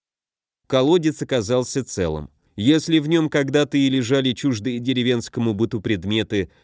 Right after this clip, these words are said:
то либо их уже забрали, либо спрятали гораздо лучше.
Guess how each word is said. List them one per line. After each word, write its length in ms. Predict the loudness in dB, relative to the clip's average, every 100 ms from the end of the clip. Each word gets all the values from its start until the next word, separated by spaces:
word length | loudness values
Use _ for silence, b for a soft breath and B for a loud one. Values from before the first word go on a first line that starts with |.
| _
то 100 | 2
либо 240 | 2 2 2
их 180 | 2
уже 220 | 0 -2 0
забрали, 500 | 0 2 2 2 2
либо 240 | 0 -2
спрятали 520 | -4 -2 0 0 0
гораздо 500 | 2 2 2 0 0
лучше. 460 | 0 -2 -4 -10